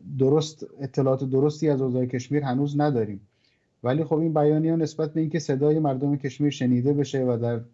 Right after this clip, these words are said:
جهان، اه، به مردم جهان ش-، برسه صداشون که اینا، اه،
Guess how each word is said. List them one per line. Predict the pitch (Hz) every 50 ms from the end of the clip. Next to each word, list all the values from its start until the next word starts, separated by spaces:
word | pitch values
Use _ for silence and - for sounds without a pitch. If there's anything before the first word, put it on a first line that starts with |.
| _ 117
جهان، | 117 120 104 104 127 131 135 127 - - - - 120
اه، | 123 117 117 113 101 104 -
به | - 117 113
مردم | 113 117 117 117 113 110 120 120 123
جهان | 123 120 123 110 117 120
ش-، | 120 120 - -
برسه | 113 110 123 127 135 127 131 135
صداشون | 123 - 120 120 123 120 117 120 123 117
که | 120 117
اینا، | 117 113 117 117 117
اه، | 117